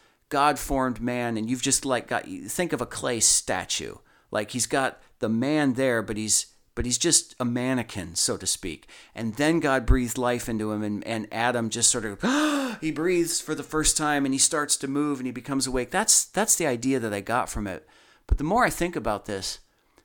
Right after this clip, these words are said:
the more I think that I wonder if he created man, and man was walking around and moving just like every other animal.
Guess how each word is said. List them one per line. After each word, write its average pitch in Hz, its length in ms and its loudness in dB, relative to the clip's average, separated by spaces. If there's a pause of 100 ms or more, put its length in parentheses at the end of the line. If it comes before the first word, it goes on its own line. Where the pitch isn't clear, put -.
(120)
the 127 60 -8
more 156 180 0
I 175 60 -2
think 165 300 -2
that 127 280 -4 (360)
I 131 80 -6
wonder 208 300 0
if - 180 -6 (540)
he 185 160 -6
created 147 440 2
man, 117 560 0 (920)
and 139 160 2
man 165 260 2
was 127 140 4
walking 120 380 2
around 123 320 -2
and 98 140 -4
moving 110 360 -2
just 127 320 0
like 117 300 0
every 120 260 -2
other 110 200 -2
animal. 110 440 -4